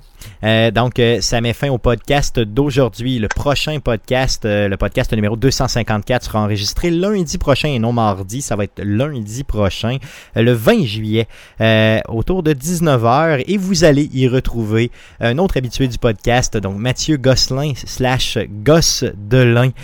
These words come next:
euh, qui sera de retour chez Arcade Québec après plusieurs mois d'absence. On enregistre le tout live sur Twitch, donc twitch point T V slash arcade Q C, et sur Facebook Live, donc facebook point com slash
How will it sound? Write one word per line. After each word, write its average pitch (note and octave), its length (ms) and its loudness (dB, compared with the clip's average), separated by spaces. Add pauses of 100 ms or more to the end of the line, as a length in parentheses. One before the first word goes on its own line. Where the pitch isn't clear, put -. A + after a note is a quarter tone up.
(240)
euh, A#2 100 2
qui - 180 -6
sera - 280 -2
de A2+ 80 4
retour A#2+ 420 2
chez A#2 140 -2
Arcade G2 240 -2
Québec A2 240 0
après G#2+ 180 -2
plusieurs A#2 440 2
mois G2+ 120 0
d'absence. G#2 640 -4
On C3 100 -2
enregistre C#3+ 420 -2
le C#3 60 4
tout D#3+ 140 -2
live C#3+ 480 0 (240)
sur - 240 0
Twitch, G#3+ 400 0
donc A2+ 200 -2
twitch - 280 -4
point G#2+ 160 -4
T G#2+ 160 -2
V A2+ 140 -4
slash A2 420 -4 (140)
arcade A2 680 -4
Q - 140 -8
C, G3+ 220 -2
et E3+ 80 -4
sur - 180 -4
Facebook G2+ 440 -4
Live, A2 260 -2
donc G2 120 -4
facebook G2 280 -4
point G2+ 160 -2
com G#2+ 180 -2
slash G#2+ 320 -2